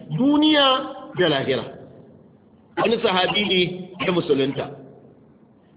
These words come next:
Yana musulunta, aka je yaƙi. Aka ba shi ganima, sai ce, "A, ba don wannan na musulunta ba. Na musulunta ne don a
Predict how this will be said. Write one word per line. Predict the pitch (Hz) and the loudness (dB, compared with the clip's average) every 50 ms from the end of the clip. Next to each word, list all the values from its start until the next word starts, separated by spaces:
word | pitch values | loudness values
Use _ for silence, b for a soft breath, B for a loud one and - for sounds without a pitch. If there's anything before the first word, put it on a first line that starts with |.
| - - | -4 0
Yana | 190 220 240 233 214 | 2 2 4 4 2
musulunta, | 196 190 - - 180 214 240 247 - 226 214 208 208 202 202 - - - - - - - - - - - - - - - _ _ _ _ _ _ _ _ _ _ _ _ _ _ _ _ _ _ _ _ _ _ _ _ _ _ _ _ _ _ _ _ _ _ _ _ _ _ _ _ - - _ _ _ _ _ _ | 2 2 2 2 4 4 4 4 4 4 4 4 2 2 0 -2 -6 -10 -12 -14 -16 -18 -20 -20 -20 -20 -20 -20 -20 -20 _ _ _ _ _ _ _ _ _ _ _ _ _ _ _ _ _ _ _ _ _ _ _ _ _ _ _ _ _ _ _ _ _ _ _ _ _ _ _ _ -20 -20 _ _ _ _ _ _
aka | - - - - 196 | 0 0 2 2 2
je | 160 165 165 165 | 2 2 4 4
yaƙi. | 170 170 165 - - 143 135 120 - - - - - - - - - - - - - _ _ _ _ _ _ _ _ _ _ _ _ _ _ _ _ _ _ _ - - | 4 4 4 2 0 -4 -8 -8 -10 -12 -16 -18 -20 -20 -20 -20 -20 -20 -20 -20 -20 _ _ _ _ _ _ _ _ _ _ _ _ _ _ _ _ _ _ _ -4 -2
Aka | - - - 226 196 165 - - - - - - - - 147 147 160 | 0 2 2 2 0 0 -4 -8 -10 -14 -16 -18 -18 -12 -8 -2 0
ba | 185 202 220 | 2 4 4
shi | 214 - 196 190 185 | 2 2 0 0 0
ganima, | 160 151 170 160 190 220 233 226 208 160 117 110 - - - - - - - - - | 2 2 4 4 4 2 2 2 2 2 0 -2 -8 -12 -14 -16 -16 -18 -20 -6 -2
sai | 190 202 196 | 0 2 2
ce, | 208 | 2
"A, | 220 220 226 214 | 2 2 2 2
ba | - 175 170 | 2 2 2
don | 190 208 226 | 4 4 4
wannan | 233 226 208 185 | 4 4 2 2
na | 175 | 2
musulunta | 165 160 151 151 135 139 143 139 139 117 | 2 2 2 0 0 0 0 -2 -2 -2
ba. | 110 104 - - - - B B B B B B B - | -4 -6 -8 -12 -18 -20 B B B B B B B -6
Na | - 170 208 240 262 | -2 2 2 2 4
musulunta | 254 233 - - 196 196 214 226 220 220 214 185 | 2 2 2 2 2 4 4 2 2 2 0 2
ne | 180 180 170 | 2 2 2
don | 156 147 202 214 226 226 226 - | 2 2 2 4 2 2 0 0
a | - 170 | -2 -2